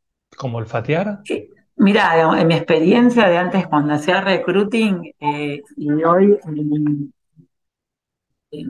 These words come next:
Speaker 2: me acuerdo un, un libro que, y yo me conectaba mucho con headhunters, y que te decían que en los primeros quince minutos,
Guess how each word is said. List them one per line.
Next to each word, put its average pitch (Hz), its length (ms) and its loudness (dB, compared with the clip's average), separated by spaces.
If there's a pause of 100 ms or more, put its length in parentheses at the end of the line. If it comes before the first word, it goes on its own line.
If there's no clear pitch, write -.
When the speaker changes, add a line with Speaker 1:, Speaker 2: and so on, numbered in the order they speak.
Speaker 2:
me 151 160 -6
acuerdo 185 340 0
un, 170 280 -6
un 160 160 -4
libro 170 400 0
que, 151 120 -6 (400)
y 147 260 -6 (240)
yo - 180 -12 (180)
me 151 140 2
conectaba 156 520 2
mucho 165 320 0
con 147 200 -2 (100)
headhunters, 170 840 -2 (480)
y 151 120 0
que 160 120 0
te - 80 0
decían 165 360 2
que 180 120 0
en 160 80 0
los 151 120 0
primeros 196 420 2
quince 190 360 -2
minutos, 180 800 0